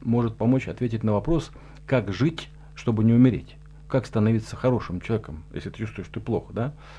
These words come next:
Такая вечная и посильная задача каждому человеку. Мне не хочется быть банальным и говорить то, что все и так знают. Мне хочется исполнять, э, предназначение журналиста, который равно вестник, а журналисты в обществе дармоеды, болтуны,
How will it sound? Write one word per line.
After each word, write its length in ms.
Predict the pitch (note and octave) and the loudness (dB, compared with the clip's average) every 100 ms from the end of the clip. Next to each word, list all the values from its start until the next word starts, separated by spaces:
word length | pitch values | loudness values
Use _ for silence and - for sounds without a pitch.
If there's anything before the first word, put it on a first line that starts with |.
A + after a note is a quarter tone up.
| - | -10
Такая 180 | G#2+ F#2 | -4 0
вечная 460 | A#2+ - G#2 F#2 | 0 0 -4 -4
и 140 | D#2+ - | -6 -8
посильная 580 | - - A#2 B2 G2+ F#2 | -8 -4 -2 0 -2 0
задача 320 | A#2 A2 - | 0 0 -2
каждому 320 | F#2+ F#2 F#2+ F#2+ | -6 -6 -6 -6
человеку. 320 | A2 F#2 - - - - - - - - - | -6 -6 -8 -18 -18 -12 -6 -4 -4 -6 0
Мне 120 | C#3 | 4
не 80 | E3 | 4
хочется 380 | D3+ D3+ - C#3 | 4 0 0 0
быть 200 | A#2+ B2+ | 0 0
банальным 420 | B2 D#3+ D#3+ A#2 | 2 2 4 2
и 40 | |
говорить 240 | G#2+ A#2 A2 | 4 2 0
то, 100 | D#3 | -2
что 120 | C#3+ A2 | -4 -4
все 140 | - | -4
и 40 | |
так 200 | B2 A#2 | -4 -2
знают. 320 | A2 B2 D#2 - - - - - - - | 0 0 0 -8 -16 -20 -20 -18 -18 -6
Мне 240 | G#2 B2 | 2 2
хочется 320 | C3 E3 - C#3 | 4 0 0 -2
исполнять, 520 | - C3+ C#3+ B2+ - E2+ - | 0 2 4 2 -2 -12 -10
э, 300 | - G#2 F#2+ F#2+ | -8 -6 -6 -4
предназначение 800 | A#2 A#2 C3+ C#3+ A#3+ F#3+ G2+ - - F2 | 0 2 2 2 4 4 2 -2 -10 -6
журналиста, 500 | G2 A2 G#2+ F#2 - | 0 4 4 0 -6
который 500 | - G#2+ G#2+ G2 F#2 - | -6 -2 2 2 0 -2
равно 500 | G#2+ A2 A2 A2 E2 | 0 2 4 4 2
вестник, 520 | - G#2 E2+ D#2 D#2+ - - - - - | -2 -2 -2 -6 -10 -14 -18 -18 -20 -10
а 160 | - F#2 | -4 -2
журналисты 500 | G2 A#2 F3 G#3 - | 0 0 2 0 0
в 80 | A2 | 2
обществе 560 | G#2 - - D#2+ D2 - | 2 -2 -6 -6 -8 -6
дармоеды, 600 | - F#2 A#2 A#2+ G2+ E2+ | 0 4 4 4 2 0
болтуны, 520 | F2+ G2+ - G#2+ F2 | -2 -2 0 0 -2